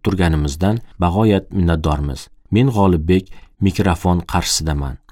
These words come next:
Hurmatli radio tinglovchi, agar har birimiz o'zimizni yoki farzandlarimizning tug'ilgan joyini ko'rsak,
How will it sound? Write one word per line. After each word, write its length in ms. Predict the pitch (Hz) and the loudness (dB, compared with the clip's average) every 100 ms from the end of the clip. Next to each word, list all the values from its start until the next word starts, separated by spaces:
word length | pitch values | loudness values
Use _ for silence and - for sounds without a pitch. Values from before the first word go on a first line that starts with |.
| _ - - - | _ -20 -10 0
Hurmatli 500 | 131 131 131 151 156 | 4 4 2 2 2
radio 240 | 113 101 | 2 2
tinglovchi, 600 | 110 104 98 90 85 80 76 - _ _ - | 0 0 2 2 0 -2 -4 -6 _ _ -4
agar 320 | 92 107 117 - - | 0 0 -2 -6 -20
har 320 | - - 147 120 | -8 0 0 2
birimiz 440 | 101 90 110 - - | 2 4 2 -2 -2
o'zimizni 680 | 117 104 107 101 98 95 71 - _ | 0 4 4 2 2 0 0 -8 _
yoki 400 | 95 107 151 82 - - | -2 0 2 0 -2 -14
farzandlarimizning 1000 | - 110 113 127 117 120 117 113 104 127 127 | -6 -2 0 0 2 2 4 2 2 -2 0
tug'ilgan 480 | 120 107 110 123 | 2 2 2 2
joyini 280 | 107 98 95 | 2 2 2
ko'rsak, 520 | 101 95 - 120 139 | 2 -2 0 -2 -2